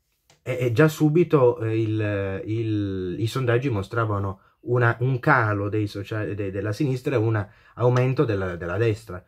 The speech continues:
e anche in Germania, dove il Partito Socialdemocratico completamente, o i Verdi e anche i liberali, non ne parliamo, scendono in tutti i sondaggi a favore della C D U tedesca e di Alternative für Deutschland.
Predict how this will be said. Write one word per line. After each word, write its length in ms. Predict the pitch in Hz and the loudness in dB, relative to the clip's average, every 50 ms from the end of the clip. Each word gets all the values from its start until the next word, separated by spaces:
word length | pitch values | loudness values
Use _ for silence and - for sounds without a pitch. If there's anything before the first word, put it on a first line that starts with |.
| _ _ | _ _
e 140 | _ - 110 | _ -4 -2
anche 280 | 113 110 107 104 - 110 | 0 0 0 0 -2 -2
in 60 | 101 | -2
Germania, 680 | 92 98 90 104 127 143 143 131 110 101 95 92 87 - - - - _ _ _ _ _ _ _ | -2 -2 -2 0 2 2 2 2 0 -2 -4 -6 -8 -12 -18 -20 -20 _ _ _ _ _ _ _
dove 320 | - 110 117 123 117 113 | 0 4 4 4 6 4
il 260 | 101 - - 104 98 - | 0 -2 -6 -10 -12 -10
Partito 500 | _ 117 104 - - 135 127 113 113 104 | _ -10 -10 -8 -6 -6 -4 -2 -4 -2
Socialdemocratico 1200 | - 117 104 - 120 113 107 117 120 131 123 - 113 113 117 113 104 104 92 98 98 - 90 - _ | -2 -4 -4 -2 -2 0 0 0 0 0 0 0 0 0 0 0 -2 -2 -4 -6 -8 -10 -12 -18 _
completamente, 880 | - 90 90 - 92 92 98 104 98 101 110 101 92 - 92 82 - _ _ _ | -18 -18 -14 -12 -12 -10 -8 -6 -4 -4 -4 -4 -4 -6 -8 -10 -12 _ _ _
o 120 | _ 113 110 | _ 0 2
i 60 | 107 | 4
Verdi 640 | 110 117 127 135 127 120 110 104 98 107 104 107 101 | 6 6 6 6 6 4 2 0 -2 -2 -2 -2 -2
e 100 | - 117 | 0 0
anche 300 | 120 127 123 113 120 117 | 0 0 0 -2 -2 -4
i 80 | 107 | -4
liberali, 520 | 92 98 95 87 101 104 117 120 120 110 95 | -4 -6 -6 -6 -4 -2 0 0 0 0 -2
non 120 | 101 101 | -2 -2
ne 100 | 110 117 | -2 -2
parliamo, 560 | - 151 151 120 107 104 104 101 95 95 - _ _ _ _ | -2 -2 -2 -2 -2 -2 -2 -4 -4 -6 -10 _ _ _ _
scendono 720 | _ - - - 143 135 127 123 123 120 110 110 104 104 101 | _ -14 -4 0 0 2 2 2 2 2 2 2 0 0 0
in 80 | 101 | -2
tutti 240 | 101 - 95 - - | -4 -6 -10 -8 -10
i 40 | 101 | -8
sondaggi 460 | - 135 131 117 107 110 113 107 107 | -6 -6 -4 0 0 0 0 0 -2
a 40 | 101 | -4
favore 540 | - - 110 107 110 117 113 107 104 95 - _ _ _ _ _ _ | -4 -6 -4 0 0 0 2 0 -2 -4 -8 _ _ _ _ _ _
della 300 | _ 101 101 117 117 110 | _ 0 2 4 4 4
C 180 | 104 - 117 113 | 2 0 -2 -2
D 140 | 107 113 127 | 0 0 2
U 100 | 131 123 | 2 4
tedesca 720 | 120 160 170 123 110 110 101 - - - 101 95 - - | 4 4 4 4 4 0 0 -4 -10 -10 -10 -10 -10 -10
e 220 | - 104 117 120 | -4 -2 -2 0
di 100 | 107 101 | 0 -2
Alternative 580 | 104 98 92 - - 107 101 101 87 110 110 104 | -4 -6 -6 -6 -8 -6 -6 -4 -4 -4 -6 -6
für 300 | - - - 101 95 92 | -8 -12 -12 -10 -10 -8
Deutschland. 720 | - 127 127 127 120 - - - 85 90 92 87 80 - | -4 0 0 0 0 -2 -6 -10 -8 -8 -8 -10 -12 -16